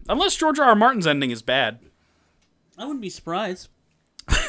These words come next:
Speaker 1: Did you, you haven't read the books or anything, have you?
Speaker 2: Nope.
Speaker 1: I like his writing,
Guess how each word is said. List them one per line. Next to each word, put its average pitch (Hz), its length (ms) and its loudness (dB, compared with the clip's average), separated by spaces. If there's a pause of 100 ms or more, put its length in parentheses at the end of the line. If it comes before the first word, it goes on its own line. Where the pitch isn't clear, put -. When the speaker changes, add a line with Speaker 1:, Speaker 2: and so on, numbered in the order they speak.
(640)
Speaker 1:
Did 165 120 -4
you, - 140 -10
you 214 120 0
haven't 151 200 4
read 110 160 -6
the 107 60 -14
books 104 320 -16
or 104 40 -12
anything, 101 300 -14
have 110 200 -14
you? 110 160 -14 (100)
Speaker 2:
Nope. 247 380 -2 (1500)
Speaker 1:
I 392 300 4
like 359 240 0
his 320 340 0
writing, 302 520 2